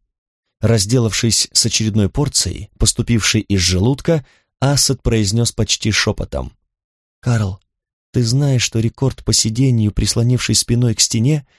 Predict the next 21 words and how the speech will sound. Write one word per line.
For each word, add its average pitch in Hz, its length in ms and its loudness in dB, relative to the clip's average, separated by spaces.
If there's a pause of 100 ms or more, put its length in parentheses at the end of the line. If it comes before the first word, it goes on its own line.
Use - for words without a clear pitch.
(160)
составляет 123 840 0
двенадцать 127 640 0
с - 100 -4
чем-то 135 400 0
часов?» - 520 0 (640)
«Нет». 85 580 -2 (340)
Мерк 117 480 2
почувствовал, 92 800 -2
как - 280 -4
весь 117 380 2
превратился 127 720 0
в 117 100 -2
вопросительный 120 720 0
знак. 110 380 0 (680)
«А 120 120 2
знал 123 420 0
ли 120 140 0
ты, 151 140 -2
что - 180 -4
рекорд 120 480 -2
по 120 240 0